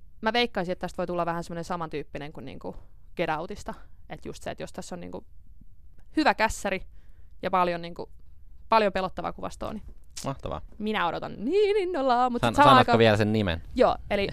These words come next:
Speaker 2: <laughs>
Speaker 1: <laughs> apua.
Speaker 2: Ja, ja tu-, ja koska, koska on odotettavissa?
Speaker 1: Hereditary oli tää. Ja Hereditary, ja tästä puhuttiin, että tää on kesäkuussa tulossa ulos.
Speaker 2: Okei.
Speaker 1: Ja siis sen verran vielä, että tää on siis samalta tuotantoyhtiöltä kuin esimerkiksi Witch.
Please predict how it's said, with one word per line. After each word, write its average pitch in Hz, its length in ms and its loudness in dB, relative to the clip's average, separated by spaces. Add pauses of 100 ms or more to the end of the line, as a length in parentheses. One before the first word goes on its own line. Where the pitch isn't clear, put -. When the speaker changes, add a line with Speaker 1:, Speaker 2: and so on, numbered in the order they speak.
(140)
Speaker 2:
<laughs> - 200 8
Speaker 1:
<laughs> - 160 4
apua. 185 240 8
Speaker 2:
Ja, 107 120 8
ja 113 120 10
tu-, 123 200 6
ja 110 300 6
koska, 110 300 2 (120)
koska 104 320 0
on 85 100 -2
odotettavissa? 82 560 -6 (580)
Speaker 1:
Hereditary 240 580 2 (100)
oli 165 160 -8
tää. - 240 -4 (680)
Ja 175 300 -2 (840)
Hereditary, 240 640 0
ja 190 280 0 (120)
tästä - 260 -4
puhuttiin, 190 320 -2
että 170 100 -6
tää 185 80 0
on 185 120 -4
kesäkuussa - 580 -4
tulossa - 420 -10
ulos. 98 420 -8
Speaker 2:
Okei. 117 260 2 (240)
Speaker 1:
Ja 254 100 8
siis 294 220 0
sen 285 220 2
verran 202 200 0
vielä, 190 380 2
että 180 220 -6
tää 190 180 2
on 185 100 -4
siis - 540 -10 (140)
samalta 254 400 2
tuotantoyhtiöltä 175 760 -2
kuin 170 120 -8
esimerkiksi 175 360 -12
Witch. - 280 -10